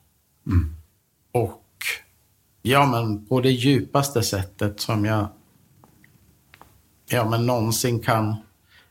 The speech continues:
Speaker 2: efter det komma ihåg att jag har gjort någon annan gång. Utan det,
Speaker 1: Mm.
Speaker 2: det var på något sätt... Ja, jag bara förstod att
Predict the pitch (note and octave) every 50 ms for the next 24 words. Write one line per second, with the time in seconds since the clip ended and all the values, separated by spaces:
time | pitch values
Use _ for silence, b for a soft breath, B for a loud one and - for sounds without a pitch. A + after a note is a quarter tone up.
0 | b - C3 B2+ A#2+ - - - - D#3+ C#3 A#2 A2 A2 G#2 F#2 F2+ - - _
1 | _ _ _ _ _ - - B2 A2 A2 A2 A2 G#2+ A2+ A#2+ A#2 A2+ G#2 G#2 G#2
2 | - - A2 A2 A#2+ A#2 A#2+ C3+ B2+ A#2+ - - - G#2+ G#2+ G#2+ G#2+ A2 A#2 A2+
3 | A2+ A2 G#2+ G#2+ A2 G#2+ - - A#2+ A#2+ B2+ B2 A#2+ A#2 A2 - b b b b
4 | b b b b _ - - F#2+ F2+ E2 D#2 - - - A#2+ A#2 A#2+ A2+ A2 A2
5 | - A#2 A2 A2 - - G2+ G2+ - - - - - - - - _ _ _ _
6 | _ _ _ _ _ _ _ _ _ _ _ _ _ _ _ _ _ _ _ _
7 | _ _ _ _ _ _ _ _ _ _ _ _ _ _ _ _ _ _ - C#3+
8 | C3 A#2 A#2 A#2 - - _ _ _ _ _ - - - D2 G2 A2+ B2+ C3 B2
9 | A#2+ A#2+ A2+ - - A#2+ A2+ - - - C3 A2 F#2+ F#2+ F#2+ F#2+ G2 - - -
10 | - -